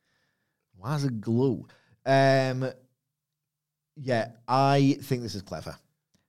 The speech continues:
because I enjoy any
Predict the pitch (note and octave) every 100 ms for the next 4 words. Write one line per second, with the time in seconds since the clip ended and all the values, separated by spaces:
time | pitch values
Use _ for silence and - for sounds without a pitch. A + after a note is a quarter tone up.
0 | - G2+ - G#2+ F#2+ - - _ _ _
1 | - C3+ D#3 D#3+ D#3 C#3 B2+ A#2+ G#2 G#2+
2 | G#2 G2 - _ _ _ A2+ C3 C#3+ D3+
3 | D3